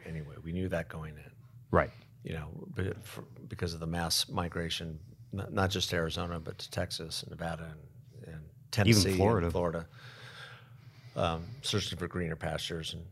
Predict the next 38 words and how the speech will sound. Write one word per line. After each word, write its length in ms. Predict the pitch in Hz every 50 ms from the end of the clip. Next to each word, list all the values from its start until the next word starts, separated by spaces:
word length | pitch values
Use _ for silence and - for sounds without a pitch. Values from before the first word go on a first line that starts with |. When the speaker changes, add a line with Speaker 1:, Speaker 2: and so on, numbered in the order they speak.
| - - - -
Speaker 1:
and 160 | - 101 90
we're 140 | 87 90 87
all 80 | 85
hoping 300 | 80 85 87 87 - 85
they 100 | 82 80
keep 280 | 85 - - 90 - -
their 220 | - 85 85 - - - - -
politics 460 | - 85 82 82 - - - - -
in 40 | 82
California, 540 | - - 78 76 - - 120 107 82 - - -
right? 200 | - 78 80 85 - - - - - - - -
You 60 | - 80
know, 60 | 76 - - -
don't 180 | - 90 85 -
Speaker 2:
Yeah, 140 | 196 165
I 40 | 151
thi- 60 | 156
Speaker 1:
Californicate 680 | 107 98 95 92 95 101 95 90 90 - - 87 87 -
my 120 | 85 82 80
Arizona. 400 | 80 80 80 80 87 92 87 82 -
Speaker 2:
Right, 320 | 160 160 127 110 117 135 -
and 120 | 151 151
I 80 | 160 160
think 240 | - - 156 143 -
that 160 | 117 113 110 - - - - - -
if 260 | - 139 123 - -
you, 440 | 156 156 165 165 165 160 160 147 131 - - - - - - - - - - - - - - - - - - - - - - - - - - - - - -
if 160 | - - -
you 100 | 151 156
moved 300 | 143 131 139 143 139 135 -
here 420 | - 120 107 104 104 101 104 98 - - - - - - -
from 260 | - - - 98 85
California 840 | - - 101 95 90 82 - - 98 92 92 90 87 85 82 85 82 - - - - - - - - - - - - - - - - - - - - - - - - - - - - - - - -
as 180 | 98 98 85
a 40 | 90
result 340 | 92 87 85 101 95 - -
of 220 | 90 80 80 78 - - - - - - - - -
being 200 | - 92 90 87